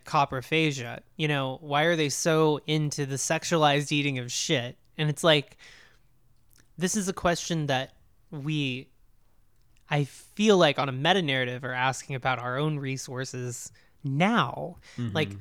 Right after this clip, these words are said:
Speaker 1: why are we being forced to eat shit when good food exists? You know what I mean?
Speaker 2: Right.
Speaker 1: Like, why,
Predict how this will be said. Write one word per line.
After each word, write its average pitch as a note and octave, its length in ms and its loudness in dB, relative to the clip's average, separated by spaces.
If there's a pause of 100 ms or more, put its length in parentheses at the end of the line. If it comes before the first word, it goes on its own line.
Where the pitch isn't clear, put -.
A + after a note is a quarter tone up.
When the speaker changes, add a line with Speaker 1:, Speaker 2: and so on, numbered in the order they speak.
(280)
Speaker 1:
why D3 320 4
are F3 120 8
we E3 160 2
being D3 300 -2
forced C#3+ 380 -4
to C#3 60 -8
eat B2 240 -10
shit D3+ 460 -2
when D3 220 2
good E3 320 2
food C3+ 240 -2
exists? C#3+ 960 -2
You F3+ 120 0
know F3+ 100 4
what E3 100 4
I C#3+ 100 0
mean? C#3 360 -4
Speaker 2:
Right. A#2 260 0
Speaker 1:
Like, D3 120 -8 (440)
why, D3+ 540 0